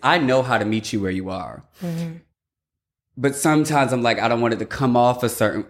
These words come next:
Speaker 1: I, Tariq, get out of it. Get in this because I need to do what I do. You won't be able to move forward if you stay back there.
Speaker 2: Yeah.
Speaker 1: You won't.
Speaker 2: Right.
Speaker 1: 'Cause the way that you're speaking about this,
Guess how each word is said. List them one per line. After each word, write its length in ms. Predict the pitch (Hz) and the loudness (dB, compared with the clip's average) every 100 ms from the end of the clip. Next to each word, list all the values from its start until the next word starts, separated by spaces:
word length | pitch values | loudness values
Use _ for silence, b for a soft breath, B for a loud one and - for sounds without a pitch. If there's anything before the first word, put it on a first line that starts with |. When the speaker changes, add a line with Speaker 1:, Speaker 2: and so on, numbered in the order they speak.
| - | -6
Speaker 1:
I, 100 | - - _ | -8 -10 _
Tariq, 360 | - 110 107 104 | -6 -2 0 0
get 120 | 113 | 0
out 180 | 101 95 | 2 2
of 120 | 92 | -2
it. 200 | 80 - _ - _ | -8 -12 _ -20 _
Get 180 | - 107 | 0 2
in 140 | 101 | 2
this 360 | 95 76 - - | -2 -6 -8 -10
because 360 | 113 110 110 110 | -6 -2 0 0
I 160 | 110 | 2
need 180 | 113 113 | 2 2
to 60 | 104 | 2
do 160 | 104 | 0
what 120 | 98 95 | 0 0
I 80 | 95 | 0
do. 280 | 101 90 - B B B B _ _ _ _ _ _ _ _ _ _ _ _ _ | -2 -4 -8 B B B B _ _ _ _ _ _ _ _ _ _ _ _ _
You 280 | 135 127 156 | -2 2 4
won't 280 | 165 175 143 | 4 4 4
be 120 | 143 | 4
able 200 | 135 127 | 4 2
to 60 | |
move 240 | 113 107 104 | 4 2 2
forward 420 | - 104 98 92 | 2 2 2 0
if 120 | 82 | -4
you 80 | 101 | -6
stay 260 | 95 - 101 | -6 -4 -4
back 300 | 90 87 - | -4 -8 -8
there. 300 | 73 73 - - | -10 -10 -12 -14
Speaker 2:
Yeah. 560 | 170 156 156 151 143 139 _ _ _ _ _ _ _ _ _ _ _ _ _ _ | -10 -6 -4 -4 -8 -12 _ _ _ _ _ _ _ _ _ _ _ _ _ _
Speaker 1:
You 140 | 131 | 0
won't. 300 | 135 127 101 - _ _ _ | 4 2 0 -6 _ _ _
Speaker 2:
Right. 380 | 180 160 156 151 | -12 -10 -10 -2
Speaker 1:
'Cause 200 | 156 120 | 0 2
the 80 | 113 | 0
way 240 | 110 147 | 2 2
that 160 | 165 139 | 2 0
you're 180 | 127 135 | -2 -4
speaking 480 | - 139 139 160 | -4 -2 0 0
about 320 | 156 160 160 160 | 0 0 0 0
this, 260 | 175 170 | -2 -2